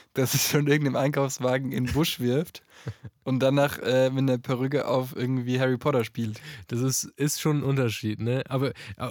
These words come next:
Speaker 2: und auch die Außenseiter und sowas, was, ich weiß auch gar nicht, was es da noch alles gab. Und dann, und dann gab's diese Minecraft-YouTuber und alles Mögliche.
Speaker 1: Krass, ne?
Speaker 2: Ähm, ja, ganz wild. Aber, aber irgendwie auch cool, dass wir von früh auf irgendwie gesehen haben, man kann's irgendwie auch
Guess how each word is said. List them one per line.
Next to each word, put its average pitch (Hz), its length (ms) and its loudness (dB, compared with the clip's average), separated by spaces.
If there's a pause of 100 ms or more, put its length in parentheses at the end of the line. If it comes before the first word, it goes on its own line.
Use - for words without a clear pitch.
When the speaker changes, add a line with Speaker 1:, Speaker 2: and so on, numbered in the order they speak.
(120)
Speaker 2:
und 143 200 0
auch 123 140 -4
die - 160 -6
Außenseiter 117 720 0
und 104 140 -4
sowas, 101 360 -4
was, 110 120 -10
ich - 160 -16
weiß 143 180 -8
auch 127 140 -14
gar 123 140 -6
nicht, 120 160 -8
was 120 140 -8
es - 60 -8
da 117 120 -6
noch 107 140 -6
alles 113 240 -8
gab. 120 340 -6
Und 107 100 -6
dann, 113 260 -4
und 113 220 -10
dann 110 300 -6 (260)
gab's 113 200 -12
diese 110 160 -8
Minecraft-YouTuber 123 1080 -2
und 113 100 -6
alles 143 400 -2
Mögliche. 120 560 -4 (520)
Speaker 1:
Krass, - 260 -2
ne? 127 200 0 (120)
Speaker 2:
Ähm, 107 500 -2 (800)
ja, 95 300 -8 (180)
ganz 120 240 -10
wild. 123 140 -8
Aber, 123 300 -4
aber 123 220 -6
irgendwie 156 280 -2
auch 135 160 -4 (140)
cool, 180 440 0
dass - 180 -10
wir 139 160 -4
von 135 180 -4
früh 147 200 -4
auf 131 180 -4
irgendwie 131 260 -4
gesehen 120 300 -2
haben, 123 140 -4
man 110 140 -4
kann's 123 240 -6
irgendwie 120 240 -4
auch 107 160 -8